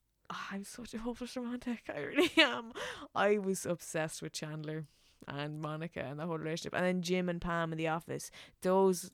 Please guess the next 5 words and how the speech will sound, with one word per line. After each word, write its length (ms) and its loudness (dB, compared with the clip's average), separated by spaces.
relationships, 720 -2
I 120 -2
just, 340 -10
I'm 240 -10
the 60 -20